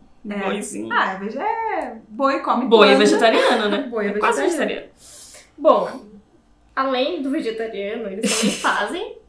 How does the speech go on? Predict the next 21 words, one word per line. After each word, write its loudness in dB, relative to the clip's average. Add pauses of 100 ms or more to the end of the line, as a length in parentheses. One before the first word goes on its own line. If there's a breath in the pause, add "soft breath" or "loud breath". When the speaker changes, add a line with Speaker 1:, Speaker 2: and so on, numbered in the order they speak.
(300)
Speaker 3:
frango. -2
Speaker 2:
Frango. 0
Speaker 3:
Um 2
episódio 0
de -6
K -8
F -10
C -6
não -4
poderia -8
faltar -10
referências. -12
Speaker 2:
Ah, -14
é. -10 (920)
Speaker 1:
E? -8
Speaker 2:
Franguinho -4
frito, -2
assim, -2
né? -4
Empanado, -2
mari-, -4